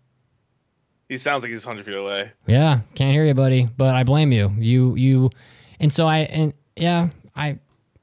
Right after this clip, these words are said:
Speaker 2: I think I told her I wasn't feeling the
Speaker 1: The
Speaker 2: chemistry,
Speaker 1: boobs.
Speaker 2: the chemistry, and I did, no, I let her, I tried to be nice. I said I wasn't feeling the chemistry, and I didn't wanna,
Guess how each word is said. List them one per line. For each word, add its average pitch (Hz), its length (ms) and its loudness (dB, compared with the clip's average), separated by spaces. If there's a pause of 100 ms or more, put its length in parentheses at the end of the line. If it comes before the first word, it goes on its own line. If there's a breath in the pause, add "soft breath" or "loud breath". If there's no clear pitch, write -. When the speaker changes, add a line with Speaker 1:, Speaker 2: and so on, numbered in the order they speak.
(200)
Speaker 2:
I 160 80 -2
think 233 180 -2
I 208 100 2
told 180 280 2
her 170 400 4
I 151 100 0
wasn't 180 580 2
feeling 165 680 2
the 160 100 2 (460 soft breath)
Speaker 1:
The 117 80 0
Speaker 2:
chemistry, 170 720 2
Speaker 1:
boobs. - 100 -10
Speaker 2:
the 147 80 2
chemistry, 175 680 2
and 151 120 0
I 143 80 4
did, 156 220 -2
no, 156 160 4
I 170 100 4
let 165 140 4
her, 151 140 2 (100)
I 139 80 -2
tried 151 200 2
to 143 60 2
be 127 100 2
nice. 113 300 2
I 117 80 -2
said 131 220 0
I 131 60 4
wasn't 147 280 2
feeling 147 200 4
the 139 80 2
chemistry, 131 520 2
and 120 100 0
I 117 140 2
didn't 117 320 0
wanna, 120 340 0